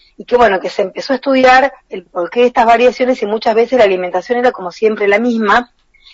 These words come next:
El primer origen que se tomó fue el estado nervioso, el estrés, todo lo que el estrés provoca a nivel hormonal y los cambios que nos provoca a nivel orgánico. Pero, eh, siguieron haciendo análisis y tomaron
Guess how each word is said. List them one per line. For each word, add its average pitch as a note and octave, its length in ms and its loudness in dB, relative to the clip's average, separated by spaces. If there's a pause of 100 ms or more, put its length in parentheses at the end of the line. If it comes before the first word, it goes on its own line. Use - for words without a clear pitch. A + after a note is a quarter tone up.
El F3+ 160 0
primer G3 280 2
origen C#4 540 0 (180)
que F#3 100 -16
se F3+ 200 -8
tomó A3 280 0
fue A#3+ 240 4
el B3 80 4
estado F#3+ 280 2
nervioso, G#3+ 580 2
el D#3+ 80 -4
estrés, A3+ 600 0 (220)
todo A#3+ 200 2
lo G#3+ 80 2
que F#3 100 -2
el F3 80 0
estrés G#3 280 -6
provoca A#3+ 520 2
a G#3 40 4
nivel F#3 260 -2
hormonal G3+ 500 2
y C#4 80 0
los A3+ 140 -2
cambios A#3 340 0
que G#3 100 -8
nos F3+ 120 -8
provoca G3 360 0
a - 20 2
nivel F#3+ 200 0
orgánico. F3 640 0 (540)
Pero, B3 500 4 (640)
eh, G3 240 2
siguieron A#3+ 340 0
haciendo A#3 300 0
análisis C4+ 580 0
y G#3+ 100 -12
tomaron A3+ 560 2